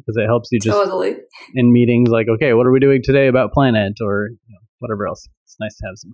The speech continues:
Speaker 1: categories.
Speaker 2: Yeah, and, and if we're talking about the classic three Ps, we've also switched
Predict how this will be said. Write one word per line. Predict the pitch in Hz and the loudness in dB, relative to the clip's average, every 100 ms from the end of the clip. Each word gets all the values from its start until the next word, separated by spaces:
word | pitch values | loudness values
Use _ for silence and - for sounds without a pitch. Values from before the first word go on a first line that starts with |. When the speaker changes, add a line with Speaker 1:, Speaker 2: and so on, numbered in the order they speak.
| - | -20
Speaker 1:
categories. | - 90 85 117 _ - _ _ _ _ _ _ | -20 -20 -20 -20 _ -20 _ _ _ _ _ _
Speaker 2:
Yeah, | 226 214 214 | -4 -2 -2
and, | 220 - | -4 -6
and | 226 220 | -4 -2
if | 208 - | -2 -2
we're | 214 | -4
talking | 214 214 214 208 | 0 -2 -2 -6
about | 196 196 190 190 190 | -4 -4 -4 -6 -10
the | 190 | -12
classic | 190 220 247 - 254 | -4 -2 -2 -4 -8
three | - 202 196 196 | -4 -2 -2 -4
Ps, | 196 190 - - | -6 -6 -6 -10
we've | 208 226 226 | -4 -4 0
also | 220 240 240 202 | 0 0 0 -2
switched | 202 - 202 196 - | -4 -2 -2 -2 -6